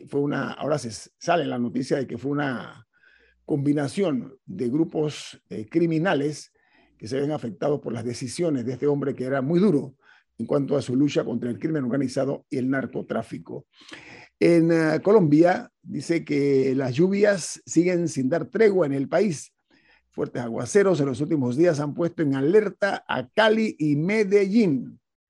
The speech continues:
Tienen serios problemas. Y los Estados Unidos eh, eh, los asesores de la F D A, del Federal Drug Administration, recomiendan autorizar la vacuna contra la covid de marca Novavax,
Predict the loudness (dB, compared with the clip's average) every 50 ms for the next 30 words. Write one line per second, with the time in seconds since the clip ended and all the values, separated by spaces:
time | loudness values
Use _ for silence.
0 | _ _ _ _ _ _ -10 -8 -6 -6 -8 -4 -4 -2 0 0 -2 -2 -6 -10
1 | -10 -10 -12 -14 -16 -20 _ _ -20 -20 -20 -20 -10 -2 0 0 2 0 -2 -2
2 | 0 2 2 2 2 0 0 0 2 4 4 4 4 2 -4 _ _ _ _ _
3 | _ _ _ _ _ _ _ -6 -2 0 0 0 0 -2 -2 -2 -2 -4 -6 -8
4 | -10 -14 -18 -20 _ -8 -6 -4 -2 0 -2 -2 -2 -4 -4 -4 -4 -2 -4 -6
5 | 0 0 0 2 2 2 2 0 0 -2 -2 -2 -2 -4 -2 -2 -2 0 2 4
6 | 4 4 4 2 -4 -6 -6 -8 -6 -4 -4 -2 2 2 2 0 0 2 2 2
7 | 2 2 -2 -2 -2 -2 -2 -4 -4 -8 -4 2 2 2 2 2 -2 -2 0 0
8 | -2 -2 -4 -14 -20 -20 -20 -20 -20 -20 -20 -20 _ -10 -6 -2 -2 0 2 2
9 | 2 2 2 2 2 2 2 2 2 2 2 0 0 0 2 0 -2 -2 2 2
10 | 2 2 4 4 2 2 0 -2 -2 -2 0 0 -4 -4 -4 -4 -4 -2 -2 -2
11 | -2 -2 -4 0 0 0 2 2 -2 -4 _ _ _ _ _ _ _ _ _ _
12 | _ _ -4 -4 0 2 2 2 4 4 4 4 4 2 0 0 4 4 4 4
13 | 6 4 2 2 -2 -12 -12 -12 -14 -18